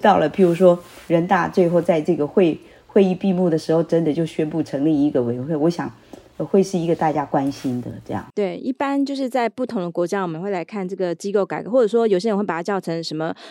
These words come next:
Speaker 2: 呃，组织调整、组织改造或者政府再造之类的。那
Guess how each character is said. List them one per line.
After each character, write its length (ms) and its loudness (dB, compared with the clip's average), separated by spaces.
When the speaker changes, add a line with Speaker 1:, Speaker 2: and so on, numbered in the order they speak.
Speaker 2:
呃， 260 0
组 160 -2
织 200 -6
调 280 -2
整、 220 0
组 160 -4
织 160 -2
改 240 -4
造 160 -2
或 100 2
者 100 4
政 220 0
府 200 -12
再 220 -2
造 240 -2
之 220 -6
类 220 0
的。 160 -6
那 180 0